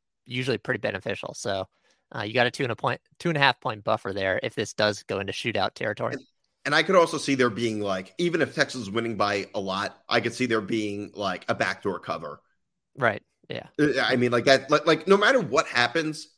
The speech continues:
Speaker 2: well, I'm gonna say no matter what happens, if there's, like, a total blowout, but that's, I don't think that's very likely to happen. But in all likelihood,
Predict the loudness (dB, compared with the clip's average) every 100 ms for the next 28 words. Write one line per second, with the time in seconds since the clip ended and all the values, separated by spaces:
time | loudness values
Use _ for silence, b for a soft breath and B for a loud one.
0 | -2 2 4 2 2 0 0 -2 -4 -8
1 | -12 -12 -6 -2 -2 -4 -4 0 0 0
2 | 0 -2 -2 -4 -2 0 2 2 2 -2
3 | -8 -8 -8 -8 -10 -12 -10 -10 -12 -18
4 | b b b 2 2 -8 _ _ 2 4
5 | 6 6 6 2 4 4 4 2 -4